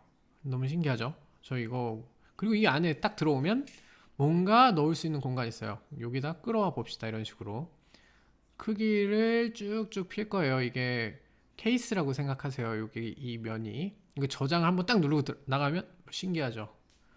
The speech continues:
너무 신기하죠? 이게 이렇게 완성이 된 거예요. 배경도 이런 식으로 느낌 있게 바꾸고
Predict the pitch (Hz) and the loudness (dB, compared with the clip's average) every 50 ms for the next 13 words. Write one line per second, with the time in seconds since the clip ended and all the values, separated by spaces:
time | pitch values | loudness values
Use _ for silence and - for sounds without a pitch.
0 | _ _ _ - 139 160 185 180 156 156 143 139 127 113 117 110 107 - - _ | _ _ _ 0 2 4 4 4 4 2 2 2 0 0 -2 -4 -8 -10 -16 _
1 | _ _ _ _ _ _ _ _ _ _ _ _ - 135 135 135 165 160 170 165 | _ _ _ _ _ _ _ _ _ _ _ _ -4 -2 0 0 0 0 2 4
2 | 165 156 135 - 156 139 - 151 107 113 135 147 160 165 131 127 123 117 117 123 | 4 4 4 2 0 0 0 2 2 2 0 0 0 -2 -2 -2 -4 -2 -2 -2
3 | 120 113 120 120 120 - 131 127 135 143 139 135 139 127 117 123 120 113 131 120 | -2 -2 -2 -4 -6 -6 -4 -4 -2 -2 -2 -2 -2 -2 -4 -4 -4 -6 -6 -6
4 | 127 123 120 120 120 120 - - 139 131 123 - - 120 - - 110 - - - | -6 -6 -6 -6 -8 -8 -6 -4 -4 -4 -4 -4 -6 -8 -8 -8 -10 -10 -8 -8
5 | 127 127 117 - 165 185 214 220 233 247 240 240 | -6 -6 -4 -2 0 2 4 4 4 2 0 -2